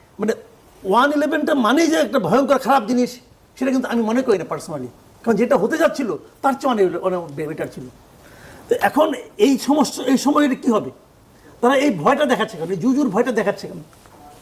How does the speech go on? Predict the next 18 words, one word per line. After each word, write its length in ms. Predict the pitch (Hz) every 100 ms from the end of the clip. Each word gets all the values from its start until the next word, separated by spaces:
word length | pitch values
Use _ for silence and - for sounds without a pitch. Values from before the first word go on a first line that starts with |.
| - - - - - - - -
আর্মি 320 | - 254 302
কি 60 | 285
বলছে? 280 | 262 302 294
এ 180 | 196 214
পর্যন্ত 260 | 269 262
আর্মির 320 | 254 240 285
কোনো 280 | - 269 294
কথাই 320 | 294 247 254
আপনি 220 | 262 240 208 -
শুনছেন 400 | 285 - 277 143 - _ - -
যে 80 |
আর্মি 200 | 220 233
খুব 160 | 240 233
উৎসাহী 240 | 226 254
এই 80 | 247
সময় 180 | 226 247
আসার 140 | 208
জন্য? 240 | 233 240